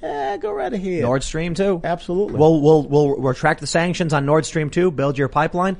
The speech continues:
Speaker 1: Yeah.
Speaker 2: Uh, as for us in the U S, we'll shut 'em down.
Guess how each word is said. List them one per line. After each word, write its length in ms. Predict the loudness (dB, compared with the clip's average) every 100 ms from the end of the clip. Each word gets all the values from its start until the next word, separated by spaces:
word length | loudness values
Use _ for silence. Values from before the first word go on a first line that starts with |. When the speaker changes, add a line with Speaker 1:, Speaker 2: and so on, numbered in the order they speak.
| -8
Speaker 1:
Yeah. 180 | -8 -4
Speaker 2:
Uh, 460 | 4 6 6 4 0
as 220 | 0 0
for 160 | 0 0
us 160 | 0 -2
in 60 |
the 80 | -4
U 120 | -2
S, 140 | -2 -2
we'll 100 | -4
shut 200 | 0 -2
'em 80 | 0
down. 240 | -2 -4